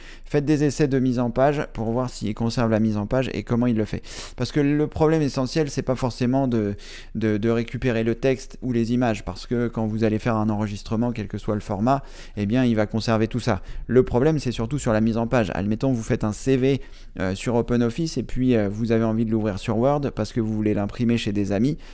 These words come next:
Admettons que vous n'ayez pas d'imprimante et que et Word et pas, euh, et pas OpenOffice, eh bien, ce ne sera pas forcément exactement la même chose. Donc c'est surtout, euh, ces tests-là qu'il faut faire. Euh,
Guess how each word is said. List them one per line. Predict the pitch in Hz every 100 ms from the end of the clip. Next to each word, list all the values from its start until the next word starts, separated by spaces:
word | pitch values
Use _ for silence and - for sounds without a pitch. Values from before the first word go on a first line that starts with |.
| -
Admettons | 98 107 107 117
que | 107
vous |
n'ayez | 104 98
pas | 110 110
d'imprimante | 104 - 117 123
et | 104
que | -
et | 113 104
Word | 107 113 107
et |
pas, | 107 104 98
euh, | 85 90 85 90 - -
et | -
pas | 98 110
OpenOffice, | 98 101 98 147 147 - - - -
eh | - 107
bien, | 110 80
ce | -
ne | 110
sera | - 107
pas | 139
forcément | 127 110 - 120
exactement | 123 104 - 120
la | 120
même | 110 113
chose. | - 110 - - - - - - - - - - - - - - - - - - - - - - - - - - - - -
Donc | 127 139
c'est | - 123
surtout, | 107 120 113 156 - - - -
euh, | 101
ces | -
tests-là | 127 139 - 117
qu'il | 101 101
faut | 110
faire. | 98 123 139 135 - - -
Euh, | 92 92 98 95 92 104 98